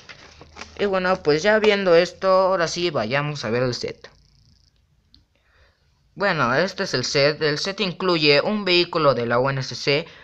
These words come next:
una figura de U-, de Halo de la U N S C y dos magnums. Vayamos a ver primero la minifig.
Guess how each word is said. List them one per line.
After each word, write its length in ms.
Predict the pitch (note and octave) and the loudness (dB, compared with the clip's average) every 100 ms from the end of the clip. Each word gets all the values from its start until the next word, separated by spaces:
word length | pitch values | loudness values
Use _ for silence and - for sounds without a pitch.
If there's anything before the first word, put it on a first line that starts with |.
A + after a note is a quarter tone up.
| - - | -20 -10
una 260 | E3+ F3+ | -2 -2
figura 680 | F3 C#3+ B2+ C3+ D3+ D3+ C#3+ | -2 -4 -4 -2 2 2 2
de 200 | A#2+ A2+ | 0 -2
U-, 280 | A#2 A2 - | -4 -6 -12
de 240 | A2+ A2+ A2 - | -10 -8 -6 -4
Halo 320 | C#3+ C#3 C3 | -2 0 0
de 400 | A2+ G#2+ G#2+ A2 | -2 -6 -6 -6
la 200 | A2 A#2 | -4 -4
U 140 | C3 | -2
N 140 | C3 B2 | -2 -4
S 160 | A2+ | -8
C 280 | A2 F3 F3 | -6 0 2
y 160 | D#3 D#3+ | 2 -4
dos 440 | C#3 C3+ B2+ B2 | 0 2 2 0
magnums. 600 | C#3+ D#3 C#3+ A2+ F#2+ G2+ - - - - - _ _ - _ _ _ | 0 0 0 -6 -10 -16 -20 -20 -20 -20 -20 _ _ -20 _ _ _
Vayamos 480 | D3 D#3+ F#3 G3 F3+ | -4 0 2 2 0
a 60 | D3+ | 2
ver 160 | D#3 | 2
primero 340 | D#3 D3 D3+ D3 | 2 0 0 0
la 80 | B2 | 0
minifig. 420 | G#2+ G#2 G2+ | -4 -8 -10